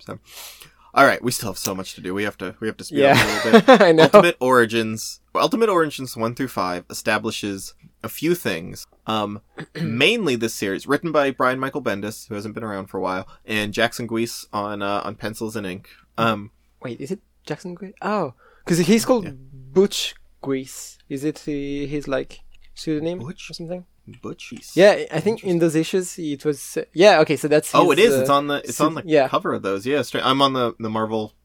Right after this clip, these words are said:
Speaker 1: Wiki fandom. All right, so it's <laughs> B-,
Speaker 2: Okay.
Speaker 1: Butch Guice. Maybe
Speaker 2: <laughs>
Speaker 1: they're going by a different name. Um, the,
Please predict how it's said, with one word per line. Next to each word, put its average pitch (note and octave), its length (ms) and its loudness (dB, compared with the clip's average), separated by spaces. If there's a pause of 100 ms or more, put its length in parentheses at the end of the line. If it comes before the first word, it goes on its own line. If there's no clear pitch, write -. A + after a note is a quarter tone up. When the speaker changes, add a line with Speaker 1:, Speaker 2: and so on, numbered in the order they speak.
(220)
Speaker 1:
Wiki A#2 240 -6
fandom. G#2 420 -4
All C#3+ 80 4
right, B2+ 180 4
so G#2+ 140 -4
it's A#2+ 140 -8
<laughs> A#2+ 100 -10
B-, B2 60 -4 (260)
Speaker 2:
Okay. D#4 120 4
Speaker 1:
Butch - 160 -4
Guice. F#3 400 -6
Maybe C3 320 -6 (220)
Speaker 2:
<laughs> - 0 - (280)
Speaker 1:
they're A#2+ 160 -4
going B2+ 220 -4
by A#2 100 0
a A#2 60 2
different A#2+ 280 -8
name. B2+ 240 -8 (360)
Um, A2+ 480 0 (300)
the, B2+ 280 0